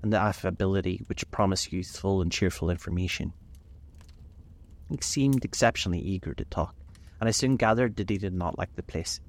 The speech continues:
its fishy smell, or its furtive people. A word with any outsider was a relief to him. He hailed from Arkham, boarded with a family who came from Ipswich,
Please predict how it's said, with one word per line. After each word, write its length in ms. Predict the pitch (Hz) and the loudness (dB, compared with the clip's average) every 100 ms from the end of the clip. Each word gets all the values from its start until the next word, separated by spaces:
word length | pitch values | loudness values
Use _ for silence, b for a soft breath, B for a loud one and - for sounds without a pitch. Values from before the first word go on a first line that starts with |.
| - - - - - | -18 -20 -20 -20 -12
its 180 | 98 - | -8 -2
fishy 320 | 104 - 95 | -2 0 -2
smell, 440 | - - 92 92 - - - | 0 0 0 0 -6 -20 -6
or 220 | 120 110 | 4 4
its 160 | 95 - | 4 -2
furtive 420 | 80 73 78 - | -2 -2 -4 -6
people. 340 | - - 65 - - - - - - - - - - - - - - | -8 -6 -10 -10 -20 -20 -20 -20 -20 -20 -18 -18 -20 -20 -20 -20 -12
A 80 | - | -2
word 280 | 101 107 110 - - | 4 4 2 -6 -6
with 200 | 95 - | -6 0
any 260 | 104 101 101 | 2 4 2
outsider 460 | 95 - 98 98 98 | 0 2 4 4 0
was 160 | 90 | 0
a 80 | 82 | 0
relief 340 | 82 107 - | 2 0 0
to 80 | - | -6
him. 200 | 87 80 - - - - - - - - - - - - | -4 -4 -8 -20 -20 -20 -20 -20 -20 -20 -20 -20 -20 -4
He 180 | 101 92 | -2 2
hailed 380 | 101 120 120 | 4 6 4
from 300 | - - 95 | 0 0 2
Arkham, 340 | 92 95 - 78 - - b b b - | 2 -2 -6 -8 -12 -18 b b b 0
boarded 360 | 110 113 117 110 | 4 6 4 2
with 140 | 98 | -2
a 40 | |
family 420 | - 101 101 104 98 | 2 2 4 2 0
who 80 | |
came 220 | 95 104 95 | -2 -2 0
from 180 | 95 98 | 0 -2
Ipswich, 560 | - - 82 - - | -2 -6 -6 -8 -10